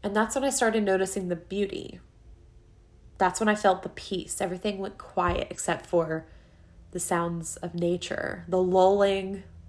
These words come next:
sounds of nature that were so comforting. And then I saw the sun glistening on the water.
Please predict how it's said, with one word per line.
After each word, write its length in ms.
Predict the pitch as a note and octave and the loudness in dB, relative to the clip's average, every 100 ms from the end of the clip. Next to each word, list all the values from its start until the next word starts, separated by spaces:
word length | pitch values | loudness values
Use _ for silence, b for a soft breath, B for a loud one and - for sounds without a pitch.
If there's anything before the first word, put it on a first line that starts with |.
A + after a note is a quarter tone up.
| - | -20
sounds 540 | - - F3+ F3 E3+ F3 | -8 -2 0 0 -2 -4
of 160 | E3+ | -4
nature 400 | F3+ F3+ - - | -4 -4 -6 -10
that 180 | F3 - | -8 -8
were 80 | F3+ | -6
so 220 | - F#3 | -2 -2
comforting. 580 | - G3 F#3 - - - - b b b b b b b b b - - | -2 -8 -6 -8 -8 -12 -20 b b b b b b b b b -20 -6
And 180 | G#3+ G3+ | -2 0
then 80 | C#4+ | 2
I 80 | G#4+ | 0
saw 520 | - G3 F3+ F3 F3 | 4 6 8 8 4
the 200 | E3+ F3 | 0 -2
sun 340 | - F3+ G#3 | 2 2 0
glistening 480 | G3 E3+ - G3+ F#3 | -2 -4 -2 -4 -2
on 140 | F#3 F3 | 0 -2
the 60 | |
water. 720 | D#3+ B2+ C#3+ F#3 A3+ C4 C#4+ | -4 -2 0 0 0 0 -4